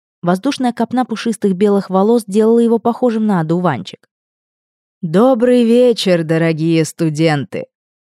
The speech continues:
Его голос, совсем не похожий на старческий, разнёсся по залу. "Позвольте представиться для тех, кто ещё не знает. Я Сатратос Ларшель, ректор Академии Мечты.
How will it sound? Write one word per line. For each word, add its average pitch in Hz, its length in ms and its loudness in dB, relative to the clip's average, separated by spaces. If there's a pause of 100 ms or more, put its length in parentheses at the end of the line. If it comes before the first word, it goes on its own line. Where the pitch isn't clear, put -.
(140)
Его 190 220 -2
голос, 262 320 0
совсем 254 340 -4
не 240 80 -4
похожий 233 440 -2
на 156 120 -2
старческий, 233 580 -6
разнёсся 214 480 -2
по 160 200 -2
залу. 147 380 -4 (880)
"Позвольте 190 800 0
представиться 190 960 0
для 160 220 0
тех, 165 260 -2
кто - 180 -2
ещё 165 320 0
не 160 180 0
знает. 151 540 -4 (480)
Я 208 560 0
Сатратос 240 800 0
Ларшель, 214 680 0 (320)
ректор 233 480 0
Академии 185 640 2
Мечты. 170 640 -2